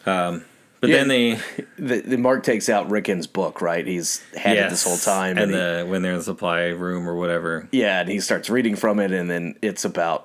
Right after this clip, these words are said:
Speaker 2: revolution and throwing off the old guards, right? And Dylan finishes the quote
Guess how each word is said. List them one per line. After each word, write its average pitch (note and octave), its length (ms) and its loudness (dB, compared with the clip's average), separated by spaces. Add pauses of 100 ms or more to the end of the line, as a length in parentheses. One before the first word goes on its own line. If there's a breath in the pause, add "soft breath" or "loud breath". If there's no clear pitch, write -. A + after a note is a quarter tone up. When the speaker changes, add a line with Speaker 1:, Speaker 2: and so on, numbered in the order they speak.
Speaker 2:
revolution F2+ 720 0
and D#2+ 280 -8
throwing E2 320 -2
off D#2+ 320 -4 (360)
the G2 140 -4
old F2 240 -4
guards, E2+ 400 -2
right? E2 320 -2
And E2+ 240 -6
Dylan F2+ 300 -4
finishes E2+ 420 -4
the E2 100 -12
quote G2 460 0